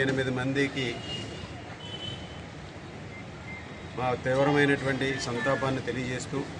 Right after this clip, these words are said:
ముఖ్యంగా ఉగ్రవాదులు చేసినటువంటి ఈ దాడిని తీవ్రంగా ఖండిస్తున్నాం. వారందరూ కూడా కేవలం పర్యాటకులనే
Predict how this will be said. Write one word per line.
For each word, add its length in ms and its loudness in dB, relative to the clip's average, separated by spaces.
ముఖ్యంగా 460 8
ఉగ్రవాదులు 580 6
చేసినటువంటి 580 2
ఈ 40 0
దాడిని 360 6
తీవ్రంగా 540 6
ఖండిస్తున్నాం. 540 2
వారందరూ 480 6
కూడా 280 6
కేవలం 480 8
పర్యాటకులనే 720 8